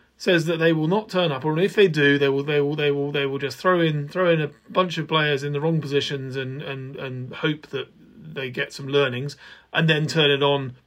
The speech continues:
probably to a little bit more extent for the, for the O D Is. It's, uh, it's like we can almost, we can almost auto-complete how England's mindset will, will turn up for each of these games, and, um, and, and, and so again, begs the question,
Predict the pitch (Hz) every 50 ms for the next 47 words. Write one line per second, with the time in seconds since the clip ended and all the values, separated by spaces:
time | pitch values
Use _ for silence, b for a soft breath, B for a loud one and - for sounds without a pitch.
0 | _ - - 190 160 147 131 143 143 139 135 123 - - 143 131 139 151 143 143
1 | 127 131 143 143 143 139 135 139 - - - 165 143 135 151 147 - 151 143 143
2 | 135 131 143 139 139 139 151 143 127 104 98 107 113 120 135 160 165 - - -
3 | 196 202 - B B B B B B B B - 220 208 190 220 226 220 233 233
4 | 220 214 214 220 196 220 208 208 220 220 214 202 165 - - - 170 165 165 -
5 | - - - - - - - - - - - - - - 247 233 - - 185 160
6 | 170 180 165 160 175 175 165 160 160 - - B B B B B B B _ -
7 | - 196 185 170 165 170 170 165 160 160 156 156 151 143 139 127 139 147 165 165
8 | 165 160 151 - - 151 147 - - - 151 147 143 143 147 147 151 151 147 139
9 | - 156 151 147 147 147 139 - - 156 139 143 151 - - 131 127 131 127 127
10 | 139 135 123 123 120 120 127 135 139 135 135 139 147 147 139 143 151 - - 156
11 | 156 156 156 156 - 165 165 165 165 - 175 180 180 165 185 190 185 180 185 220
12 | 208 165 135 120 123 147 - - - - - - 160 139 135 143 - 160 135 -
13 | - 151 131